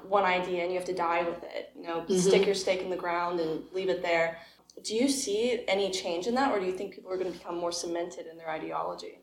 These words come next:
Speaker 2: I think it's, uh, kind of a, a, a phenomenon of our times right now,
Speaker 1: Mm-hmm.
Speaker 2: and that what you're talking about, certainly, uh, social media totally rewards that, as does cable news. But, uh, if, I do this in my class all the time,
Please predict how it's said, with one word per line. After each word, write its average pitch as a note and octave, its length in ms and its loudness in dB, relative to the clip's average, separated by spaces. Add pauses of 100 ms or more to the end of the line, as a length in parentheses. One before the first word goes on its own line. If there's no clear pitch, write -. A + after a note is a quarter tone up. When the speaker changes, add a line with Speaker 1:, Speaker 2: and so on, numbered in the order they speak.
(140)
Speaker 2:
I G3+ 100 4
think B3 340 2
it's, - 340 2 (100)
uh, E3+ 260 2 (160)
kind E3+ 160 2
of E3+ 100 0 (180)
a, D3+ 440 2 (360)
a, F#3 60 2 (100)
a F3 60 -4
phenomenon F3+ 520 4 (100)
of D#3+ 80 0
our E3 120 4
times D#3 280 -2
right C3+ 140 0
now, C#3+ 240 2
Speaker 1:
Mm-hmm. F#3 260 -4
Speaker 2:
and D#3 140 -6
that - 340 -4
what - 160 0
you're F#3 100 6
talking D#3 260 0
about, C#3 280 2 (380)
certainly, G3 760 10
uh, D3 300 -2
social D#3 380 2
media D3+ 440 2 (120)
totally F3 320 8
rewards C#3+ 380 2
that, C#3 180 -2
as D3 180 -2
does - 160 -4
cable C#3+ 280 -2
news. B2 320 -6 (480)
But, - 320 2 (520)
uh, D3+ 300 4
if, - 340 -6
I C#3+ 200 2
do F#3 140 4
this G3+ 140 6
in G3+ 80 8
my D#3+ 100 4
class E3 300 4
all D3 100 0
the C#3+ 80 -2
time, C#3 260 -6